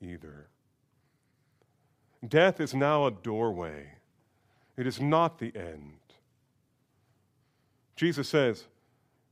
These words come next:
remember, uh, outside of Lazarus' tomb, "I am the resurrection and the life. He who believes in me, though he were dead, yet shall he live."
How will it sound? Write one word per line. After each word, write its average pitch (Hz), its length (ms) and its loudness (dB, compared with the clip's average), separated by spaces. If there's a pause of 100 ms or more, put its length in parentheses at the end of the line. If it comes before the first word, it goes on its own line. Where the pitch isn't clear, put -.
remember, 131 460 0
uh, 110 200 -4
outside 127 380 0
of 104 80 -4
Lazarus' 113 540 -4
tomb, 110 360 -6 (360)
"I 143 220 2
am 147 140 4
the 131 80 0
resurrection 113 380 -6
and 95 140 -8
the 95 40 -8
life. 98 680 -14 (1080)
He 143 140 -6
who 135 80 0
believes 139 460 2
in 156 120 4
me, 151 140 4
though 139 220 4
he 131 80 2
were 117 120 0
dead, 107 520 2
yet 107 160 -4
shall 107 260 -2
he 101 60 -4
live." 95 500 -6